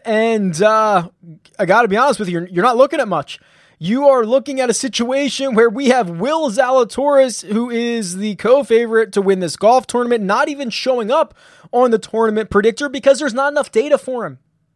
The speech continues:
He played the U S Open. That was, what, his only P G A Tour start, or at least relevant one, so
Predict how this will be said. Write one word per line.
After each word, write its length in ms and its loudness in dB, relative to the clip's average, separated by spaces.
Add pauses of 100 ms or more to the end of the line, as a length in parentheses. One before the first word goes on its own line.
He 180 -6
played 260 2
the 60 -8
U 200 -2
S 160 0
Open. 220 -6
That 100 -2
was, 120 -2
what, 160 0
his 160 -6
only 500 -2 (340)
P 160 -2
G 260 -4
A 20 -10
Tour 240 -6
start, 360 4
or 60 0
at 80 0
least 200 -8
relevant 560 2
one, 260 0
so 420 2